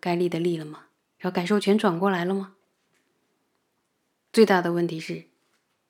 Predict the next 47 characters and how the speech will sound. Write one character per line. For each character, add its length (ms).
生 240
死 120
了 180
脱 180
了 80
吗？ 200
来 180
生 180
能 100
生 160
善 220
趣 180
吗？ 220
然 120
后 80
最 140
初 160
的 100
道 160
次 140
第 260
建 240
立 80
了 120
吗？ 160
一 80
问 160
这 140
些 100
问 180
题 140
呢， 280
是 220
否 180
大 120
家 120
会 140
心 240
慌， 300
觉 160
得 100
好 140
像 180
一 140
无 160
所 200
成？ 200